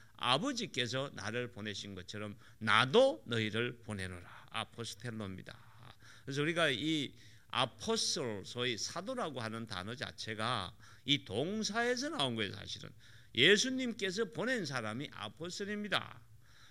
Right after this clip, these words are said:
그래서 뭐 요새, 어, 어떤 사람들은, "크, 제 양반은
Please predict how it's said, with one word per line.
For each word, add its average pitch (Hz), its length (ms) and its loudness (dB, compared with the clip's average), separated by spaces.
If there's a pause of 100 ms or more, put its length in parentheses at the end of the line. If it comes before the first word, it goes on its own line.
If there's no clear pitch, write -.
(160)
그래서 156 280 -2
뭐 151 260 0
요새, 139 560 4
어, 104 480 -4 (320)
어떤 123 320 -2
사람들은, 120 800 -4
"크, - 100 -6 (1080)
제 131 140 0
양반은 127 480 -2